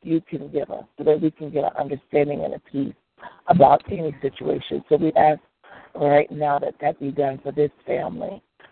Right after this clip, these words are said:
so that they can move, so that they not, will not be paralyzed. Let them lean on you, oh God. Help them to lean on you and not get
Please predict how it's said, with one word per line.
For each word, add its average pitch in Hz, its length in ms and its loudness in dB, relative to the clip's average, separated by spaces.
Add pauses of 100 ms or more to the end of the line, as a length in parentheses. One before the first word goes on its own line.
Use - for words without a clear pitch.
(120)
so 151 140 10
that 139 100 2
they 156 240 2
can 139 160 -14
move, 151 560 -4 (480)
so 160 80 6
that 147 120 2
they 156 140 4
not, 151 160 2 (140)
will 165 120 4
not 147 220 -2
be 165 100 -6
paralyzed. 143 720 0 (1300)
Let 151 160 2
them 151 240 2
lean 156 240 2
on 143 240 0
you, 160 200 0
oh 139 200 2
God. - 260 -4
Help 151 240 -2
them 156 260 -2
to 156 60 -2
lean 151 400 -2 (400)
on 147 300 2
you 165 240 4
and 143 100 2
not - 240 -4
get - 160 -6